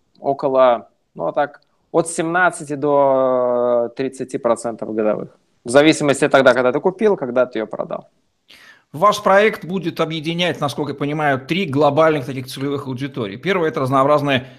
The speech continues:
Speaker 2: поставщики электроэнергии, э, в сис-, энергии в системе, я буду употреблять слово энергия, зеленая энергия. Второе — это потребители энергии. И третьи люди — это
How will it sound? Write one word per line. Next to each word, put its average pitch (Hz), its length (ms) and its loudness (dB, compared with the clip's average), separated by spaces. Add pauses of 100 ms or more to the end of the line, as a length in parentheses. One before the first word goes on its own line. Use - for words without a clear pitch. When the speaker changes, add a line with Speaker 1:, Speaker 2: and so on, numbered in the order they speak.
(140)
Speaker 2:
поставщики 147 680 -4
электроэнергии, 180 920 -2
э, 127 240 4
в - 200 -12
сис-, - 380 -2
энергии 143 400 0
в 113 80 -8
системе, 120 360 -6
я 101 80 -4
буду 107 120 -8
употреблять 110 300 -10
слово 104 240 -4
энергия, 110 320 -2
зеленая 107 260 -4
энергия. 98 320 -4 (300)
Второе — 156 460 4
это 139 340 2
потребители 139 580 -2
энергии. 180 460 -2
И 165 40 -4
третьи 196 320 -2
люди — 170 200 -4 (140)
это 156 420 0